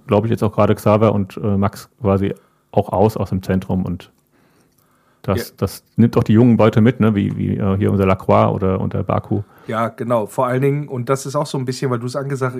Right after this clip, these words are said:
Speaker 2: gesprochen hast, diese Gedankenschnelligkeit. Da gab's ja einen Spieler in der Vergangenheit, wo man immer das Gefühl hatte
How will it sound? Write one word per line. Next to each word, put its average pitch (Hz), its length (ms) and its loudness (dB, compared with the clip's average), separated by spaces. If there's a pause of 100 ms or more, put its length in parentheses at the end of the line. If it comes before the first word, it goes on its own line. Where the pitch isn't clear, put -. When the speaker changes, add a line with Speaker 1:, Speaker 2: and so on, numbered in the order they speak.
(140)
Speaker 2:
gesprochen 123 360 -6
hast, 127 140 -6
diese 120 280 -4 (600)
Gedankenschnelligkeit. 113 1300 -4 (400)
Da 110 120 -8
gab's 123 220 -4
ja 139 160 -4
einen 147 200 0
Spieler 165 300 -4
in 156 60 -2
der 139 100 -2
Vergangenheit, 151 720 -4
wo 135 60 -2
man 131 140 -2
immer 147 120 -2
das 151 200 -6
Gefühl 156 340 -4
hatte 156 420 -2